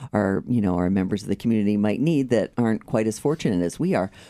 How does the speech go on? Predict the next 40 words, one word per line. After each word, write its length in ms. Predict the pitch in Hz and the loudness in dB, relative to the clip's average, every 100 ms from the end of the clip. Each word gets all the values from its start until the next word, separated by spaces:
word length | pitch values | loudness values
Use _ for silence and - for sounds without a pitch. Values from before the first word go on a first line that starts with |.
| - | -2
But 200 | 175 135 | 0 0
I 120 | 135 160 | 0 0
guess, 260 | 247 - | 0 2
you 60 | 262 | 2
know, 100 | 208 | 2
a 40 | |
good 180 | 233 - | 0 0
place 180 | 277 254 | 0 0
to 40 | 170 | -2
start 320 | 196 185 - | 0 0 2
with, 260 | 147 135 | 0 0
um, 280 | 139 123 98 | 0 2 2
with 160 | 127 147 | 0 0
Major 320 | 147 147 127 | 0 0 -2
Glick, 380 | 127 135 160 - - - - | 0 0 0 -8 -20 -20 -4
um, 480 | 151 143 127 123 113 | 0 2 4 4 2
since, 320 | - 165 139 170 | 2 0 2 2
you 60 | |
know, 80 | 135 | 2
we 160 | 123 123 | 2 0
didn't 280 | 135 - | 0 0
have 180 | 139 135 | 0 0
the 80 | 110 | 0
pleasure 260 | - 135 117 | 0 2 2
of 60 | |
having 260 | 139 135 131 | 2 4 4
you 80 | 120 | 4
here 160 | 120 | 2
last 320 | 117 147 160 | 0 0 0
year. 140 | 123 117 | -2 -2
First 280 | - 220 285 | -2 -2 0
of 60 | |
all, 120 | 185 | 0
baby, 260 | 147 143 135 | 0 0 0
tell 160 | 185 147 | 0 -2
us 80 | |
a 60 | 139 | 0
little 180 | 143 147 | -2 0
bit 120 | 139 | 0
about 380 | 131 120 120 | 0 0 0